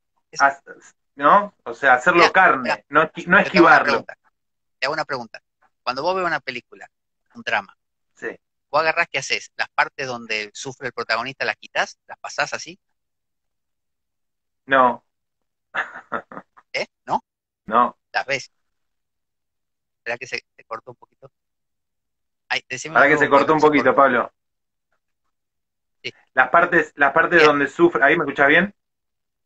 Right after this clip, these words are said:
Speaker 1: Sí, ahora sí.
Speaker 2: Las
Speaker 1: ¿Qué haces?
Speaker 2: partes donde su-, la parte donde sufre, yo las
Speaker 1: Sí.
Speaker 2: miro, pero quizá la gente un poco más sensible a veces se tapa los ojos o hace así, por ahí.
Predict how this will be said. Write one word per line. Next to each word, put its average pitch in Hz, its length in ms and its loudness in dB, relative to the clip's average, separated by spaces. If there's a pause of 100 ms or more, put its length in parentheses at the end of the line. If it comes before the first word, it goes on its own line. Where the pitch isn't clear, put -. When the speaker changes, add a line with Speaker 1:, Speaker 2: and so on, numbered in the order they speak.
(520)
Speaker 1:
Sí, 147 80 -2
ahora 135 220 0
sí. - 180 -14 (1600)
Speaker 2:
Las 127 100 2
Speaker 1:
¿Qué 135 40 0
haces? 156 120 4
Speaker 2:
partes 156 200 4
donde 143 360 2
su-, 175 220 2 (360)
la 127 120 0
parte 165 200 4
donde 151 240 4
sufre, 202 600 2 (840)
yo 196 200 2
las 180 140 4
Speaker 1:
Sí. 165 60 0
Speaker 2:
miro, 165 280 2
pero 131 480 2
quizá 139 280 -2
la 160 120 4
gente 160 320 -2
un 143 80 2
poco 147 200 2
más 151 180 2
sensible 160 760 0
a 131 80 4
veces 147 220 0
se 131 100 -4
tapa 139 260 4
los 120 180 -4
ojos 151 380 4
o 117 240 4
hace 123 200 -2
así, 113 420 -8 (300)
por 113 140 -12
ahí. 101 180 -14